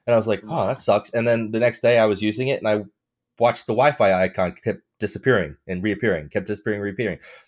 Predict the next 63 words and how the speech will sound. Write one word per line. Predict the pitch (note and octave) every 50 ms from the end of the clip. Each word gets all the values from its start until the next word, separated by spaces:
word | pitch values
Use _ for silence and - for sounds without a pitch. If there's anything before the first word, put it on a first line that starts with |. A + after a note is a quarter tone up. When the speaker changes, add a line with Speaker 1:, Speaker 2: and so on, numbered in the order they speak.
| _ _
Speaker 1:
Then | G#2+ G#2+ G#2+
I | A2
got | G#2+ A#2+ C#3
in |
Speaker 2:
Oh, | E3 E3
Speaker 1:
the | D3
Speaker 2:
so | G#3+
Speaker 1:
car. | A#3 A3 -
Speaker 2:
the | D3+
antenna | D3 D3 - - F3+ G#3+ A#3+
might | G#3+ E3+ D3 C3+ B2+
be | C3
broken. | A2+ G#2+ B2 A#2 G#2+ G#2+
Speaker 1:
Yeah, | A2 A2+ A#2 A#2+ A#2 G#2 F2+ F2
and | G2+
then | A2+ B2
I | B2+ B2+
got | A#2+ C#3+ C#3
in | -
the | C#3 C3+
car, | - - G3 G3+ E3+ C3+
and | A#2
I | A2 A2 A2+
started, | G#2+ - - A2+ A2 A#2 A2 G#2+ F#2+ -
I | A2 G#2+
was | G#2+ G#2
going | - B2 A2+ A2+ A#2 A2
to | G#2+ G#2
run | A#2 B2 B2
an | B2
errand, | C3 D3+ D#3+ A#2+ G2+ F2+ F2+ F2+ - G2+
and | G2 G2+
I | G2+
watched | G2+ G#2 G2+ - - -
it | G#2 -
go | - A#2 A2
to | A2 - - A#2+ A2+ A2 -
L | A2 A2 A#2
T | A#2 - - A2+ A#2+ C#3
E, | C#3 A#2 G#2+ G#2+ G2+ - _ _ _ _ _ _ _ -
but | A#2 A#2
not | A2+ A2+ A#2 A#2+ -
give | B2 A2+ G#2+
me | A2+ A2 G2+
data, | G2+ F#2+ G2 G#2+ A#2 C#3 D3+ C3+ - _ _ _ _ _ _
and | - A2 A2+
then | A2
go | G2+ A2 G#2
back | F#2 G#2 G2 -
to | -
five | F#2+ - G#2 G2+ F#2+
G, | - G#2+ F2 D#2 -
and | - G2
then | A2+ A2+ G#2+ -
in | - A#2+ A2+ -
places | - C3+ B2 - C3 G#2
where | G#2+ A2+ G#2+
I | G#2
would | G2 G2 F#2+
typically | - G#2+ G2+ - G2+ G2 F2
have | F#2 F#2+ F2+ -
five | - F2 F2 F2
G. | - G2 E2 D2+